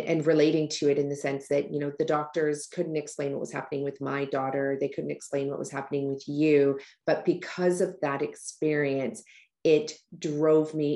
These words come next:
into research and into healthcare and into food as medicine and into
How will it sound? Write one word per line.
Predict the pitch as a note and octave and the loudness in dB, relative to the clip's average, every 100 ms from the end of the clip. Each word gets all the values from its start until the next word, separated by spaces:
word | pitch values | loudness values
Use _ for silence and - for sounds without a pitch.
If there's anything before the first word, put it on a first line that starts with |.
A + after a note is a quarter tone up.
| C#3+ | -2
into | C#3+ C#3+ D3+ | -6 -6 -8
research | C#3+ D3 C#3+ - B2+ - - - | -2 0 0 -2 -2 -4 -6 -10
and | - D3 | -6 -6
into | C#3+ D3 C#3+ C#3+ - D3+ C#3+ C#3+ | -4 -4 -4 -4 -4 0 2 0
healthcare | C#3+ C#3+ C#3+ - D3 C#3 C#3 C#3 - | -2 -4 -4 -6 -2 0 0 -4 -6
and | D3 C#3 C#3 | -8 -6 -4
into | D3 C#3 - - D3 - - - - | -2 -4 -4 0 0 0 -14 -20 0
food | E3 D3+ | 2 4
as | D3+ D3+ | 2 0
medicine | D3 D3 C#3+ C#3+ C#3 | 0 0 0 -4 -4
and | C#3+ - C#3+ | -6 -6 -6
into | C#3+ D3 C#3+ C#3+ - D3+ C#3+ C#3 | -4 -4 -4 -6 -4 0 0 -2